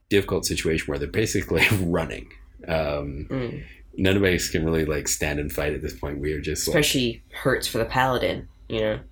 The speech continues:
Speaker 1: Yeah. Yeah, no, we were just fighting our way out of the building at that point, just trying to get away.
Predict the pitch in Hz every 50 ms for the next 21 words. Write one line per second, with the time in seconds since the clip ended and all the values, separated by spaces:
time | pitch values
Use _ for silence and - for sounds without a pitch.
0 | - - 87 107 123 - - - - - - - - - 85 87 73 71 80 82
1 | 87 87 90 85 87 90 - - - 98 95 - - 82 78 78 78 78 78 78
2 | 73 69 73 69 62 71 71 73 73 71 69 69 67 64 - - - - - 67
3 | 62 - - - - - 78 - - - 78 69 67 65 67 67 67 65 69 71
4 | 76 80 -